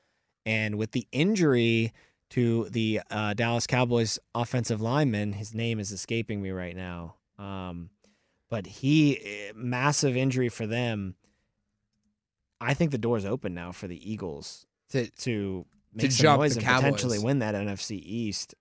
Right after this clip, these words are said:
Speaker 1: Um, it, it, Tyron Smith, the offensive tackle that got
Speaker 2: Ah.
Speaker 1: hurt for them. Big time player for them. You know,
Speaker 2: Absolutely.
Speaker 1: that's someone that's huge as far as that line is concerned in protecting Dak Prescott. So, I don't know.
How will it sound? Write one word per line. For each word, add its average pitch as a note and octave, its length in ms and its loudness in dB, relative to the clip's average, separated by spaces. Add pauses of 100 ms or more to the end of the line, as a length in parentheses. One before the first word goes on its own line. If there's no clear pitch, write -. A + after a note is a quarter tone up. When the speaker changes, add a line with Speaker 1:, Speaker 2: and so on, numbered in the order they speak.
Speaker 1:
Um, F2+ 500 -10 (1500)
it, A2 180 -10
it, A#2 160 -8 (260)
Tyron C#3 320 4
Smith, A#2 380 -4
the A#2 160 -6
offensive A2 460 -4
tackle F#2+ 340 -6
that F2+ 100 -6
got C#3 200 4
Speaker 2:
Ah. - 20 -6
Speaker 1:
hurt G2 160 -8
for G2+ 100 -14
them. F2 300 -10
Big A#2 180 -4
time C3 220 -4
player C3 260 0
for A2+ 140 -8
them. E2+ 140 -8
You D#2 60 -8
know, C3 40 4
Speaker 2:
Absolutely. C3 300 4
Speaker 1:
that's G3 100 4
someone B2+ 200 6
that's A#2+ 160 -2
huge C3 280 4
as A2+ 80 -2
far A2+ 200 0
as G#2 120 -2
that G2+ 140 -4
line G#2+ 260 -4
is A2 140 -4
concerned A2+ 340 -2
in G2+ 80 -4
protecting A2 460 -4
Dak G#2 240 -2
Prescott. A2+ 480 -4
So, G2 340 -6 (1900)
I C#3 180 8
don't C#3+ 160 8
know. C3 280 8